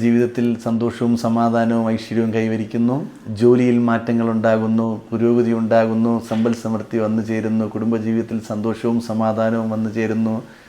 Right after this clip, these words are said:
സർവ്വ ഐശ്വര്യങ്ങളും നിറഞ്ഞു നിൽക്കുന്ന കുറച്ച് നാളുകൾ. വീട്ടിനുള്ളിൽ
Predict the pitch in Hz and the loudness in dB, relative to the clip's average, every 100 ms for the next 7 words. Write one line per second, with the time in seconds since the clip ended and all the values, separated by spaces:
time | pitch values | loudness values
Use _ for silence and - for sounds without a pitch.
0 | - - - - - - 143 156 156 139 | -20 -20 -20 -20 -20 0 4 6 4 2
1 | - 143 143 143 143 127 123 127 123 117 | 2 2 4 2 2 4 2 2 0 0
2 | 120 110 107 104 - - - - - 123 | 0 0 0 -4 -16 -20 -20 -20 -8 -4
3 | 117 - 113 104 101 92 80 76 - - | -2 -2 -2 0 -2 -2 -4 -10 -18 -20
4 | - - - - - - - - - 120 | -20 -20 -20 -20 -20 -20 -20 -14 -2 0
5 | 120 127 120 123 | 2 2 4 4